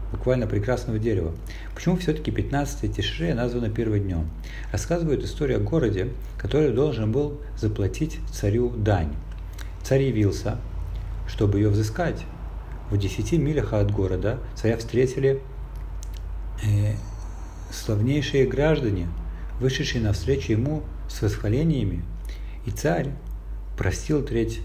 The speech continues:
дани. В пяти милях от города предстали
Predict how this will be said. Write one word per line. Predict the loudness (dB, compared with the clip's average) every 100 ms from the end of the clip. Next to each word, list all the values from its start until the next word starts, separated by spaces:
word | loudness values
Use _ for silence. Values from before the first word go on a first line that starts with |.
| -4
дани. | 0 2 2 -2 -4 -8 -8 -10 -10 -10 -10 -10 -10 -10 -10 -10 -10 -10 -6
В |
пяти | -4 0 4
милях | 4 4 2
от | 0
города | 0 0 0 -2 -2 -6 -10 -8
предстали | -6 -6 2 2 4 0